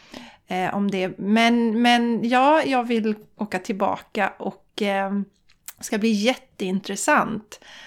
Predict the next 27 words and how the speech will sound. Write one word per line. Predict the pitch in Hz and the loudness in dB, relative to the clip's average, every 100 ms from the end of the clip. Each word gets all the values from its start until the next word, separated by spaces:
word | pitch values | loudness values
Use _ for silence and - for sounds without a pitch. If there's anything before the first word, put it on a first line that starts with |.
| - | -20
att | - 202 - | -8 -8 -2
göra | 208 220 190 190 | 2 2 2 0
det | 190 | -2
igen | 208 196 196 202 208 | -2 -2 0 2 2
och | 208 196 | 0 -6
se | - 208 185 190 - - | -4 -4 -2 -6 -8 -16
vilka | 214 214 202 | -6 -2 -2
faser | - 233 208 - 214 | -2 -2 0 -4 -6
som | 214 202 | -2 0
jag | 196 | -2
går | 196 208 | -2 0
igenom | 214 233 285 269 240 233 | 2 2 2 2 2 2
då | 196 165 175 | 0 -2 -4
när | 160 | -2
jag | 156 - | -2 -2
är | |
där. | 180 131 143 196 - - - - - _ | -2 -2 -2 -8 -10 -20 -20 -20 -20 _
Eh, | 214 185 - - - - | -4 -4 -4 -6 -8 -8
att | 214 - | -12 -6
jag | 214 202 196 - - - 214 214 - | -2 -2 -4 -12 -16 -12 -12 -14 -8
då | 220 208 214 | -2 0 0
kanske | 214 196 196 | -2 -2 -4
kan | 202 208 196 - 185 | -4 -4 -2 -6 -6
vara | 202 196 | -2 0
lite | 262 262 | 0 -2
lugnare | 247 233 180 - - 90 | 2 2 2 -2 -4 -2
och | - | -4